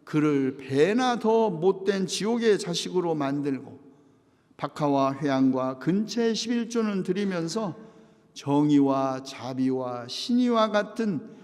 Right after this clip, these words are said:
율법의 더 중요한 요소들은 버려 하루살이는 걸러내면서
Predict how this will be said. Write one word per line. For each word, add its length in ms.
율법의 600
더 360
중요한 640
요소들은 720
버려 340
하루살이는 1000
걸러내면서 1200